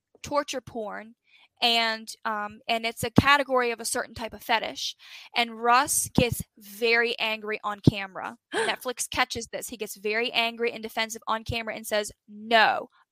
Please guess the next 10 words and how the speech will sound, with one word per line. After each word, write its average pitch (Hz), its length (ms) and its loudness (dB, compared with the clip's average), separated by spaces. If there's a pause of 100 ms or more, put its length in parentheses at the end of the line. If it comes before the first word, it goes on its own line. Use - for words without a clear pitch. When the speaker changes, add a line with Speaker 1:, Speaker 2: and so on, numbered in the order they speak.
Speaker 1:
I 262 480 12
do 262 200 -4
this 208 380 -2 (240)
for 277 240 8
the 254 120 6
love 240 300 6
of 233 120 0
all 220 240 4
things 214 320 -6
horror. - 560 -4